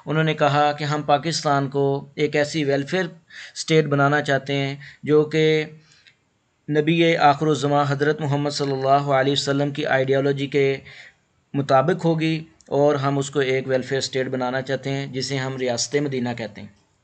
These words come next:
और हमारी कमिटमेंट ये है वेलफेयर स्टेट के हवाले से कि इस वेलफेयर स्टेट में rule of law होगा, मेरिटोक्रेसी होगी, ट्रांसपेरेंसी होगी, अकाउंटेबिलिटी होगी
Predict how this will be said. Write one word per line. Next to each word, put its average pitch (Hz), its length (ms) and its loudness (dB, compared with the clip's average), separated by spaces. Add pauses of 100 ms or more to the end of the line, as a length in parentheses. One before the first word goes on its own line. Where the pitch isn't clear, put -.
(1120)
और 165 340 6
हमारी 151 340 2
कमिटमेंट 165 440 0
ये 160 240 2
है 156 280 4
वेलफेयर 143 360 0
स्टेट 147 280 -2
के 156 80 -4
हवाले 139 360 2
से 143 240 -2
कि 147 120 -4 (200)
इस 175 280 0
वेलफेयर 143 360 0
स्टेट 143 300 -2
में 143 120 -2
rule 139 240 -2
of 143 120 -6
law 139 220 6
होगा, 156 480 4 (360)
मेरिटोक्रेसी 143 720 0
होगी, 151 440 0
ट्रांसपेरेंसी 139 680 -2
होगी, 147 300 -2
अकाउंटेबिलिटी 135 680 -6
होगी 151 480 -4